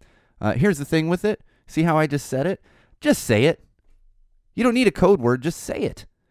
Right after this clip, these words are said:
That's one of my favorite things. And from a common sense standpoint with people, you know, people worship the Orange Menace and, and certain other people. Uh, what I love about my feed, and I've had, I've heard people say, "Oh, you know, one side you're gonna get all this pro-Trump stuff, you're gonna get all this pro-Biden stuff." You go into my feed and it's,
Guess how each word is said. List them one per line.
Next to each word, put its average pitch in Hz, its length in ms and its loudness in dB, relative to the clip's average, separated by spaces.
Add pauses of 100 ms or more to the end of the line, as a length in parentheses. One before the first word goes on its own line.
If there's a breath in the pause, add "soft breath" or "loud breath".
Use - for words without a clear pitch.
(340)
That's - 160 -4
one 240 120 2
of 208 40 0
my 160 100 2
favorite 147 340 -2
things. 131 240 -2
And 127 180 -6
from 185 140 -4
a 156 40 -6
common 151 300 -2
sense 135 240 -4
standpoint 123 460 -4
with 110 120 -8
people, 113 340 -6 (240 soft breath)
you - 60 -8
know, 117 60 -6
people 151 260 -2
worship 127 520 -2 (320)
the 120 100 0
Orange 135 200 -2
Menace 113 340 -2
and, 95 160 -6
and 98 140 -8
certain 113 240 -2
other 107 160 -2
people. 101 320 -8 (340 soft breath)
Uh, 90 260 -6 (340)
what 147 240 0
I 175 100 0
love 170 240 0
about 120 220 -2
my 120 160 -2
feed, 110 200 -6
and 107 60 -6
I've 104 100 -2
had, 123 220 -4
I've 123 140 -6
heard 131 140 -6
people 117 220 -8
say, 117 200 -8
"Oh, 185 220 0
you 165 120 -2
know, 147 140 -2
one 151 240 -4
side 143 260 -6
you're 123 80 -6
gonna 127 160 -6
get 131 140 -4
all 139 100 -2
this 139 140 -10
pro-Trump 143 500 -4
stuff, 98 220 -6
you're 98 80 -8
gonna 113 120 -6
get 123 100 -4
all 127 120 -2
this 113 60 -12
pro-Biden 127 500 -2
stuff." - 180 -8
You 123 100 -6
go 196 140 4
into 147 120 0
my 113 180 -4
feed 87 260 -8
and 80 60 -8
it's, 78 140 -12